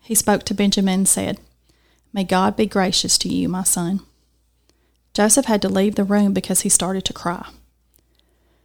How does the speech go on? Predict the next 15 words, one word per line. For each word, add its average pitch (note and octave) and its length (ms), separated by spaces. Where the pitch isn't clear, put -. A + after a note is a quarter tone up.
When G3+ 160
he A3+ 160
regained A3+ 400
his - 160
composure, G3+ 600
Joseph G3+ 340
returned G3 540
and G#3+ 100
told F#3 220
the A#3+ 80
servants F#3+ 440
to - 100
serve F3+ 260
the G#3+ 80
food. G3+ 320